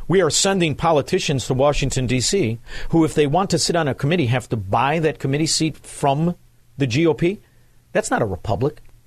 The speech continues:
That's how you get the duopoly of corruption and feudalism, where you're being lectured to how you have to compromise with the culture of corruption. You have to compromise with the wrong answer.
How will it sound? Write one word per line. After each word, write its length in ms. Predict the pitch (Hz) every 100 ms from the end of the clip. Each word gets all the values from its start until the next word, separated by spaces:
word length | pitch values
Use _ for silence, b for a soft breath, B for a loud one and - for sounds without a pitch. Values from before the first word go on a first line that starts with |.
| - - - - _ _
That's 180 | 156 -
how 80 | 160
you 120 | 151
get 160 | 151
the 60 | 143
duopoly 600 | 107 139 139 139 135 139
of 100 | 131
corruption 520 | - 151 165 - - - - _ - - - _ 147
and 120 | 139
feudalism, 540 | - 214 135 110 107 B B
where 120 | 165
you're 160 | 180 262
being 260 | 214 220 170
lectured 460 | 247 254 - 156
to 160 | - 139 B B
how 80 | 226
you 140 | 240
have 100 | 294
to 80 | 226
compromise 880 | - 311 370 262 180 127 87 - - _ _ _ _
with 140 | 180
the 80 | 185
culture 420 | 175 220 202 185
of 140 | 175 -
corruption. 440 | 180 165 - 107
You 60 | 143
have 80 | 285
to 60 |
compromise 840 | 233 - 339 349 240 170 131 101 - B B
with 120 | - 139
the 100 | 170
wrong 360 | 196 214 196
answer. 300 | 180 165 147